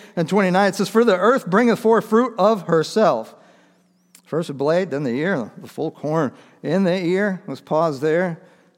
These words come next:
This verse tells us that it brings forth fruit of herself. That's kind of an interesting phrase. The Greek word there is automatos. I'll say it a little different. The Greek word there is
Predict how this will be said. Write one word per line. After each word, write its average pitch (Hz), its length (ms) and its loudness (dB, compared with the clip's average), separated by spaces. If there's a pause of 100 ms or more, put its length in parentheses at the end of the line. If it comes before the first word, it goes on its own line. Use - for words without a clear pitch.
(200)
This 151 160 -6
verse 175 200 -2
tells 175 320 -2
us 156 180 -6
that 143 200 0
it 120 100 -4
brings 165 240 -4
forth 151 300 -4
fruit 156 240 -6
of 147 200 -4
herself. 135 440 -8
That's - 160 -10
kind 131 220 -4
of 117 100 -8
an 120 120 -10 (180)
interesting 135 560 -4
phrase. 143 400 -4 (160)
The 131 80 -8
Greek 156 280 -4
word 160 220 0
there 143 220 0
is 120 140 -8
automatos. - 1000 -8 (1500)
I'll 120 80 -10
say 131 160 -8
it - 20 -4
a 117 60 -6
little 110 120 -8
different. 117 320 -12
The 127 60 -12
Greek 147 240 -8
word 135 120 -6
there 135 140 -4
is 107 180 -10